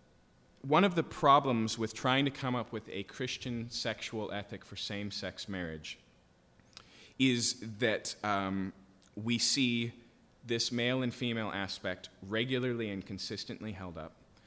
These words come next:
not only in Genesis, where, remember, it doesn't just say Adam married Eve.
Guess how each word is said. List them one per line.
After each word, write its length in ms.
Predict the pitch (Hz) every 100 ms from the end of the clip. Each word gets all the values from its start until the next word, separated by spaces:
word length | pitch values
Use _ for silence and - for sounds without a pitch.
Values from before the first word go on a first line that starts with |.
| -
not 240 | 123 135 143
only 320 | 143 139 135
in 240 | 123 117
Genesis, 520 | 123 120 113 107 98
where, 120 | 120 120
remember, 360 | 127 175 160
it 140 | 117 98
doesn't 260 | 151 165
just 200 | 143 135
say 160 | 135 120
Adam 280 | 117 127 123
married 260 | 123 107
Eve. 340 | 101 120 107